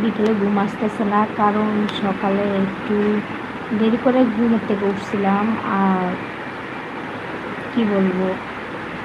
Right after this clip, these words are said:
সারাদিনটা ঘরের কুটি কুটি কাজ করতে করতেই দিনটা চলে গেল আজকে। এখন দুপুরে, দুপুর, দুপুর পেরিয়ে বিকেল হলো, এখন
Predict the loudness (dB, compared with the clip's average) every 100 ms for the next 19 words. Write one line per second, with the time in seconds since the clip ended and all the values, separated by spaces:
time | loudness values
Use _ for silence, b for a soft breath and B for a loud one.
0 | -8 -10 -10 -10 -10 -10 -10 -2 2 4
1 | 4 0 0 0 2 2 2 2 2 2
2 | -2 -4 -4 -2 -2 0 0 -2 -4 -6
3 | -2 -2 -2 -4 -2 0 0 0 0 0
4 | 0 -2 -2 -2 0 0 0 -2 -2 -4
5 | -2 -2 -2 -6 -8 -8 -8 -8 -8 -8
6 | -8 -8 -8 -8 -8 -8 -8 -8 -8 -8
7 | -8 -8 -8 -8 -8 -8 -4 0 2 2
8 | 2 2 0 -2 -2 -2 -2 -2 -2 -2
9 | -2 -2 -2 0 2 2 -2 -4 -8 -8
10 | -8 -4 -2 -2 -2 -2 0 0 2 2
11 | 2 2 0 0 2 2 4 4 4 2
12 | -2 -2